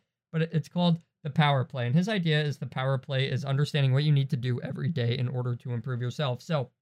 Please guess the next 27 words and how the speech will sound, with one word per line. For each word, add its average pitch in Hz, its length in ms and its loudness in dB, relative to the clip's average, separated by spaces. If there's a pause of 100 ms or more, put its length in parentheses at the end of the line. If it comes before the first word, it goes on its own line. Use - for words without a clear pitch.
(540)
if 143 80 -6
you're 151 80 2
not 175 180 6
a 175 40 6
sports 185 340 -2
person, 127 400 -6 (360)
let 143 200 6
me 151 100 12
enlighten 151 340 12
you 135 120 10
with 127 100 6
some 127 220 6
real 139 320 8 (400)
fun 160 180 4
stuff 143 340 2
real 123 160 2
quick. 123 280 -4
When 151 120 6
you 185 140 8
play 180 280 4
hockey, 156 400 6
power 156 300 4
play 170 240 4
is 156 140 4
a - 80 0
hockey-specific - 1400 -2
term, 120 260 -6